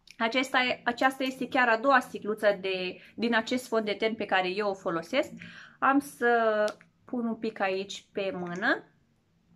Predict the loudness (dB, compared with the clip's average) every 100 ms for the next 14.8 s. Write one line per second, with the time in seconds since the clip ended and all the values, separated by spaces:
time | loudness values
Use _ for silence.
0 | -20 _ -20 _ _ _ _ -6 -4 -2
1 | -2 -2 0 -2 -4 -4 -4 -6 -6 -2
2 | -2 -4 -16 -20 -20 _ 0 2 2 0
3 | 2 2 0 0 -2 -2 -8 -4 -2 -2
4 | -4 -6 -2 2 4 2 -6 _ _ _
5 | _ _ _ _ _ _ _ _ _ _
6 | _ _ _ _ _ _ _ _ -6 -2
7 | -2 -2 -6 0 0 0 -2 -2 -2 -4
8 | -2 -2 0 0 0 -2 -4 -12 _ _
9 | _ _ _ _ _ _ _ _ _ _
10 | _ _ _ _ _ _ _ _ _ _
11 | _ _ _ _ _ _ _ _ _ _
12 | _ _ _ _ _ _ _ _ _ _
13 | -8 -4 -4 -4 -6 -4 -6 -6 -6 -6
14 | -6 -6 -8 -6 -8 -2 -4